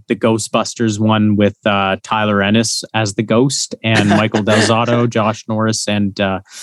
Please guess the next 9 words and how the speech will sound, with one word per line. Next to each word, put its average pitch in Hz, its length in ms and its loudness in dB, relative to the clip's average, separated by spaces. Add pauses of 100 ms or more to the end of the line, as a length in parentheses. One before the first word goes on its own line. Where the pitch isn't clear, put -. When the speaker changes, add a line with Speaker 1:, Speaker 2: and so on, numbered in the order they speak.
(360)
Speaker 1:
and 110 120 -2
Drake 113 260 0
Batherson 98 800 -6 (120)
as 95 360 -8
the, 98 280 -6
uh, 90 380 -4
the 98 100 -20
three 101 280 -8
Ghostbusters. 92 840 -8